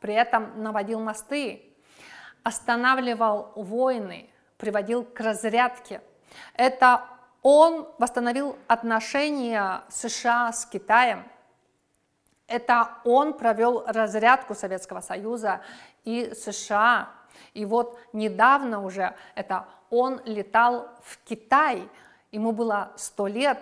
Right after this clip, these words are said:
после этой женщины Пелоси, которая приезжала на Тайвань и едва не привела к Третьей мировой войне. Он поехал и разговаривал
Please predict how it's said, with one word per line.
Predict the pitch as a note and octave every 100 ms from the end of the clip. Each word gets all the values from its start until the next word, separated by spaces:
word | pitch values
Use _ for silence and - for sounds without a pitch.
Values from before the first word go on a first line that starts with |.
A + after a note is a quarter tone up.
| - - _
после | G#3+ G#3 - G#3+ G3 F#3+ F#3 -
этой | F#3+ F#3+ F#3 F#3
женщины | G#3 G#3+ G#3 G#3 F#3+ F#3 F3+ F#3 F#3+ F#3+ G3
Пелоси, | - G#3 C#4+ D#4 C4+
которая | G#3 G3 F#3
приезжала | F3 G#3 G3+ G#3+ G3+ G3
на | F#3+
Тайвань | F#3+ G3 G3 C4 C#4 -
и | G#3+
едва | G3+ G3 A#3
не | A3+
привела | A3 G#3 G#3 G3+
к | G3
Третьей | A#3 A#3+ A#3
мировой | G3 F#3 F#3+ G3
войне. | F3+ F3+ F#3+ G3+ G#3 G#3+ A#3+ D4 - - - - - _
Он | A3+ C#4+ E4 D4+ C4 - - _ _
поехал | G3+ G#3 B3 B3+ G3+ F#3 - _
и | G#3+ G3 F#3 F#3 F#3 - _ _ -
разговаривал | G3+ G3+ G#3 G#3 B3 C4 G#3 F#3